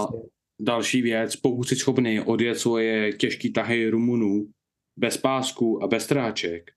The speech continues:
Speaker 2: nemáš silný hamstring. Ne.
Speaker 1: Hmm.
Speaker 2: Prostě ta-, pásek samozřejmě nemusí být úplně těsnej,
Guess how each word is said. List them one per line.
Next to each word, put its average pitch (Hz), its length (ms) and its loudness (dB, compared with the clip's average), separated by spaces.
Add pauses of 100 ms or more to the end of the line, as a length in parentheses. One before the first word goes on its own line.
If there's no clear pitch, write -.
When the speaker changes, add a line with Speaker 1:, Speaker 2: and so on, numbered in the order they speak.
(300)
Speaker 2:
nemáš 120 400 2
silný 107 280 0
hamstring. 85 480 -4 (840)
Ne. 98 120 0
Speaker 1:
Hmm. 73 80 -6 (920)
Speaker 2:
Prostě - 540 -2 (320)
ta-, 120 380 -2 (480)
pásek 147 400 0
samozřejmě 127 340 2
nemusí 120 240 0
být 117 80 0
úplně 110 220 2
těsnej, 139 640 0